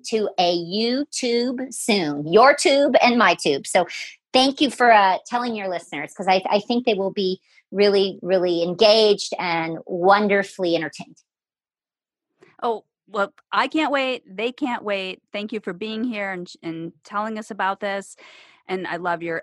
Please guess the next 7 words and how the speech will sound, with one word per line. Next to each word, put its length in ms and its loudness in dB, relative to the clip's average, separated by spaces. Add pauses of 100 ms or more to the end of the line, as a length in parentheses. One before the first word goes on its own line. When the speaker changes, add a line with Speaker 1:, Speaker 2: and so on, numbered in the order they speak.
Speaker 2:
energy 560 -2
and 140 -8
your 240 -8
attitude, 800 -4
and 360 -10 (140)
it's 160 -20
going 520 -10